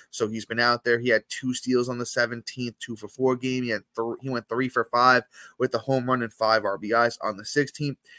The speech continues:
He gets Saint Louis. Not a lot of good, you know, starting pitchers there in Saint Louis these days. You just got <laughs> you, our boy, our old, uh, friend, Mister Adam Wainwright, who's a little bit washed up these days. Not really much to get by.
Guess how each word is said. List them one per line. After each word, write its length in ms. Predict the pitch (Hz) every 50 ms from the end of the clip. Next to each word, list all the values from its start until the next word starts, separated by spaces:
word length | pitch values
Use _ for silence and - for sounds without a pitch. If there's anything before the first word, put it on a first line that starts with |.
| - - _
He 100 | - 151
gets 260 | 151 170 175 - -
Saint 200 | - 170 156 135
Louis. 380 | 151 156 156 160 165 - - -
Not 220 | 113 110 110 117
a 40 | 120
lot 220 | 120 123 120 120
of 80 | 123 117
good, 220 | 120 127 127 123 - -
you 100 | 127 127
know, 80 | 123 120
starting 320 | - - 131 123 123 123
pitchers 280 | - 139 131 - 131 120
there 160 | 131 127 123
in 80 | 120 117
Saint 240 | - 131 120 110 127
Louis 260 | 131 135 135 131 -
these 240 | - 131 131 127 127
days. 380 | 135 135 135 135 131 - - _ _ _ _ _ _ _ _ _ _ _ _ _ _ _ _ _ -
You 40 | 120
just 180 | 123 - -
got 140 | - 120 -
<laughs> 20 | -
you, 300 | 135 147 135 135 123 - 123 127
our 220 | - 117 120 117
boy, 420 | 110 101 110 113 113 113 113 113 110
our 200 | 104 104 95 104
old, 260 | 110 113 110 107 107
uh, 160 | 107 107 104
friend, 400 | - - 117 113 110 110 107 - _ - - - _ _
Mister 320 | - 127 120 - 117 113
Adam 280 | 107 113 113 107 107 101
Wainwright, 360 | 104 107 107 104 107 101 104
who's 160 | 107 107 95
a 60 | 107 113
little 120 | 110 107 95
bit 120 | 98 90 90
washed 380 | 98 98 95 98 - - -
up 140 | 104 101 - _
these 220 | 104 101 101 95
days. 380 | - 104 101 101 101 101 - - -
Not 160 | 110 104 101
really 200 | 107 104 101 101
much 180 | 104 104 - -
to 60 | 101
get 220 | 98 107 104 104 -
by. 300 | - 104 107 107 107